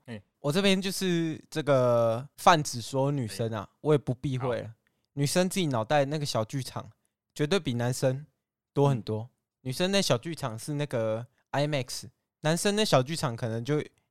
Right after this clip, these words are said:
Speaker 2: 一个小，小剧场。啊，女生那I max，然后四D，
Speaker 1: 嘿。
Speaker 2: 她身临其境，你不理她，她就以为你可能跟哪个女流浪汉勾搭走了这样。
Speaker 1: <laughs> 女流浪汉是谁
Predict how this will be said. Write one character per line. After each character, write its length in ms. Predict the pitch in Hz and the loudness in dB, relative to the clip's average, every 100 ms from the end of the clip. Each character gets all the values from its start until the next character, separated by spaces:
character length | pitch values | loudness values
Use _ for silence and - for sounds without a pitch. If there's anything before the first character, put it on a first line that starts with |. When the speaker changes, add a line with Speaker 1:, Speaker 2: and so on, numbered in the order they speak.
| _ | _
Speaker 2:
一 100 | - | -4
个 120 | 139 139 | 2 2
小， 320 | - 117 101 | 2 0 0
小 160 | - | -2
剧 180 | 107 135 | -4 -6
场。 260 | - 104 107 _ _ _ | -6 -8 -10 _ _ _
啊， 60 | 160 | 0
女 120 | 143 | 0
生 200 | 170 190 | 2 0
那 80 | 190 | 0
I 220 | 160 170 | 0 0
max， 420 | 165 143 - 104 - | 0 -4 -8 -12 -12
然 80 | 120 | -6
后 40 | 131 | -6
四 240 | - 156 | -6 -8
D， 260 | 135 135 120 | -6 -8 -8
Speaker 1:
嘿。 40 | - _ | -14 _
Speaker 2:
她 200 | 156 165 - - | 4 4 2 -6
身 240 | - 185 | 2 4
临 140 | 190 180 | 4 0
其 220 | - 123 | -2 -4
境， 280 | - 131 120 _ | -4 -6 -6 _
你 140 | 156 | -2
不 140 | 165 233 | 0 2
理 120 | 170 | 2
她， 260 | 131 156 160 | 4 6 6
她 140 | 170 | 4
就 120 | 185 | 2
以 80 | 165 | 0
为 280 | 117 110 113 | 0 0 0
你 80 | 147 | -2
可 140 | 170 | 0
能 160 | 127 123 | 0 0
跟 300 | 147 143 151 208 | 2 2 2 -6
哪 160 | 135 117 | -6 -2
个 100 | 127 | 0
女 200 | 123 120 | 0 2
流 200 | 123 135 | 4 4
浪 280 | 147 143 143 | 4 2 0
汉 240 | 143 135 123 | 0 0 -2
勾 140 | 127 | -2
搭 180 | 123 120 | 2 2
走 260 | - 113 107 | 0 -4 -6
了 100 | 107 | -8
这 80 | |
样。 120 | 98 107 - - _ - 247 226 - | -10 -10 -16 -20 _ -10 -6 2 6
Speaker 1:
<laughs> 640 | - - 349 285 - 254 | 8 10 10 8 6 4
女 200 | 180 143 | 4 0
流 160 | 135 151 | 2 4
浪 200 | 170 165 | 4 4
汉 120 | 165 | 6
是 60 | |
谁 360 | - - 508 466 | 8 8 6 4